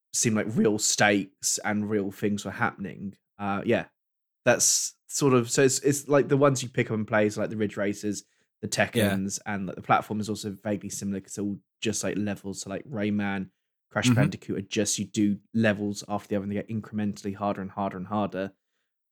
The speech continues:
Speaker 1: Uh, and
Speaker 2: Yeah.
Speaker 1: then as I got older with it, it seemed like they got more complicated games in there.
Speaker 2: Yeah, I can relate to that. Yeah, I had a lot of that. I also remember, um, the Phantom Menace game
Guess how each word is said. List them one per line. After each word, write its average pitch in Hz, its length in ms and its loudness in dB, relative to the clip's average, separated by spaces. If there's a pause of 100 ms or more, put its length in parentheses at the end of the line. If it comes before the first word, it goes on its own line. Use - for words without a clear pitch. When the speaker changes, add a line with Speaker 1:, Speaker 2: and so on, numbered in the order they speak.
Speaker 1:
Uh, 110 220 10
and 110 220 6
Speaker 2:
Yeah. - 0 -
Speaker 1:
then 107 460 6 (600)
as 113 180 4
I 101 120 2
got 98 300 -2 (100)
older 107 280 2
with 101 260 2
it, - 460 -6 (340)
it 101 140 4
seemed 107 280 4
like 101 140 2
they 104 120 0
got - 340 -2
more 104 180 2
complicated 101 580 -4
games 101 440 -2
in 107 280 -2
there. 80 240 -10 (1120)
Speaker 2:
Yeah, 110 340 2 (440)
I 131 80 4
can 123 180 2
relate 123 320 4
to 95 120 -6
that. 90 280 -2
Yeah, 110 220 4
I 95 100 6
had 110 180 2
a 95 60 2
lot 90 160 4
of 87 80 -2
that. 90 220 2
I 98 80 2
also 107 240 0
remember, 95 380 2
um, 87 340 -4 (800)
the 104 60 -6
Phantom 110 460 4
Menace 104 320 0
game 123 400 0